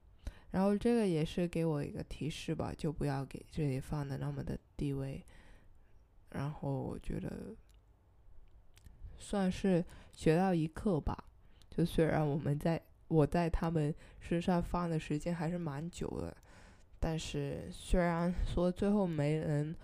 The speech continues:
录制起来，但是这个给我的一个，呃，课堂还是蛮重要的吧，就学会了一课。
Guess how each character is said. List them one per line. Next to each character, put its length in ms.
录 300
制 200
起 220
来， 180
但 180
是 160
这 160
个 300
给 240
我 220
的 120
一 120
个， 440
呃， 440
课 340
堂 340
还 160
是 400
蛮 580
重 240
要 200
的 120
吧， 180
就 160
学 240
会 220
了 120
一 240
课。 160